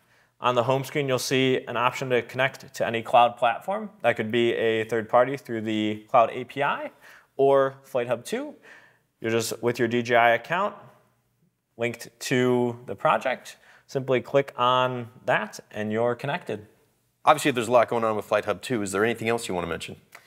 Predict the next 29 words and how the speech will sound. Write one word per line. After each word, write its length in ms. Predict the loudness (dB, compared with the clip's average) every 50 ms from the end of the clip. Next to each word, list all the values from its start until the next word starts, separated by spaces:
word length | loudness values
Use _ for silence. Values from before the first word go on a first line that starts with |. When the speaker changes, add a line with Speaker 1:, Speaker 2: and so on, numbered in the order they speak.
| _ _ _ -2
Speaker 1:
Yeah, 140 | 2 2 2
I 60 | 2
think 200 | 0 -2 -4 -4
one 360 | -6 -6 -4 -2 -2 -2 -4
thing 300 | -4 -4 -4 -4 -6 -6 -2
is 400 | 2 4 4 4 4 0 -4 -6
the 80 | -6 -6
ability 340 | -4 -2 0 0 0 0
within 280 | -2 -2 -4 -4 -4 -4
the 80 | -6 -2
Flight 240 | 2 2 2 2
Hub 260 | 2 0 -2 -4 -8 -18
two 400 | -12 -8 -6 -6 -4 -4 -4 -6 -6
software 440 | -4 -4 -4 -4 -4 -4 -4 -4 -4
to 300 | -4 -6 -6 -6 -6 -6 -8 -6
import 500 | -4 -4 -4 -4 -2 0 0 0 0 0
and 180 | -4 -6 -4 -2
export 540 | -4 -2 -4 -4 -2 0 0 0 -2 -4
K 160 | -4 -2 -2 0
M 100 | 0 0
Ls. 300 | -2 -2 -2 -4 -6 -6
So 300 | -4 -2 -2 -2 -2 -4
Speaker 2:
Uh-huh. 160 | -6 -8 -8 -10 -12 -16 -8 0
Speaker 1:
on 340 | 2 4 4 4 2 0 -2
the 500 | -2 -2 -2 0 0 -2 -2 -4 -6 -8 -10
new 260 | -6 -4 -4 -4 -2
Pilot 380 | 2 4 4 4 4 2 -2
two 260 | -8 -8 -8 -8 -6 -2
app, 360 | 0 0 0 0 -2 -4